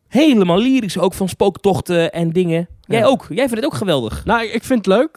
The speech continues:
Speaker 2: Ik vind het leuk, alleen het, ik heb de pech dat ik niks eng vind.
Speaker 1: Oké.
Speaker 2: En jij hebt weer de pech dat je alles heel eng vindt. Dus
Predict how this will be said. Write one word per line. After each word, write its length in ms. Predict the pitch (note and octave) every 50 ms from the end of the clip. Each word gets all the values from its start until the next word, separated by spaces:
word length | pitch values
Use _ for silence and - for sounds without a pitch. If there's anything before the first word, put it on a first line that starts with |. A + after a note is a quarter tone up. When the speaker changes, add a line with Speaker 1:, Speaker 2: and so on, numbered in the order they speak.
| - -
Speaker 2:
Ik 140 | - G#3+ -
vind 140 | - G3+ F#3
het 80 | F#3+ G#3+
leuk, 120 | A#3 -
alleen 260 | D#3 E3+ E3+ E3+ E3
het, 140 | - D3+ - - - -
ik 160 | - E3 -
heb 120 | - E3+ D3+
de 60 | D#3
pech 240 | - - F#3 F#3 -
dat 120 | - D3
ik 120 | D#3+ C#3+ -
niks 200 | F3 F3 - -
eng 220 | - G3 G3 F3+
vind. 320 | B2 C3 D3+ G#3 - - - _ _ _
Speaker 1:
Oké. 140 | C#3 B2+ -
Speaker 2:
En 100 | - - -
jij 120 | C#3+ C#3+
hebt 160 | D#3 D#3+ D3
weer 100 | D3 D#3
de 60 | D3+
pech 180 | D3 - D#3+ D3+
dat 140 | D3 D3+ C#3
je 60 | D3
alles 220 | - E3+ E3+ C#3+
heel 200 | - D#3 E3 D#3+
eng 120 | C#3+ C3 B2
vindt. 300 | A#2 A#2+ B2+ F3+ - - _ _ _ _ _ _ _ _ _ _
Dus 220 | - C3+ - -